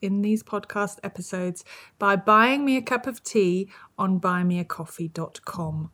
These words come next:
forward slash Claire Bown. And I'll also put a link in the show notes. The show notes are available on my website, thinking museum dot com forward slash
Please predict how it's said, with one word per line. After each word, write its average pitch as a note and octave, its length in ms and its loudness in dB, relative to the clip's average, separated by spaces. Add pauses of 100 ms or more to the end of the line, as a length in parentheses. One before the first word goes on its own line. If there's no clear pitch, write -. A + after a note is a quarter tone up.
(120)
forward C4 400 0
slash - 540 -12 (180)
Claire E3+ 480 -6 (240)
Bown. D#3 400 -8 (560)
And A3 160 2
I'll G#3+ 180 4
also G3 280 -2
put F#3+ 160 -8
a F#3 80 -2
link D#3+ 420 -6
in E3+ 140 -4
the D#3+ 80 -6
show F#3+ 320 -4
notes. - 480 -8 (500)
The A#3 120 2
show D4+ 340 0
notes F4 560 -4
are A3 140 2
available G3 500 -2
on F#3 180 -4
my F3+ 160 -6
website, D4+ 840 -4 (320)
thinking D4 400 -6
museum C#4+ 520 -6
dot C#4 280 -6
com C4 440 0 (140)
forward - 460 -2
slash - 480 -2